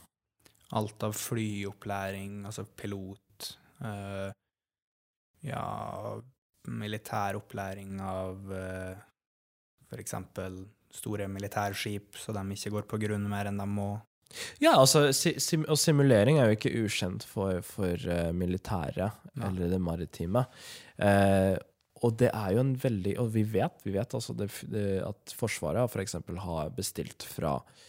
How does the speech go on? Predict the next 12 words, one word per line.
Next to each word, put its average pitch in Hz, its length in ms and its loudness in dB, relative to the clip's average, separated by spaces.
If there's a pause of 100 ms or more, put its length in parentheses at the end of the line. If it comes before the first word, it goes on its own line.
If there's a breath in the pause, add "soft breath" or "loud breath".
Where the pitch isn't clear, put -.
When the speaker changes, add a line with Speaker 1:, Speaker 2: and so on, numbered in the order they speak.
(340 loud breath)
Speaker 2:
eh, 76 400 -4 (880 loud breath)
de 107 160 -2
har, 80 160 -4
det 98 80 6
er 98 80 4
noen 98 160 2
selskaper 90 400 -4
i 92 80 -4
Hamar 78 240 -2
som 95 160 -2
har 90 80 -2
levert 87 320 -4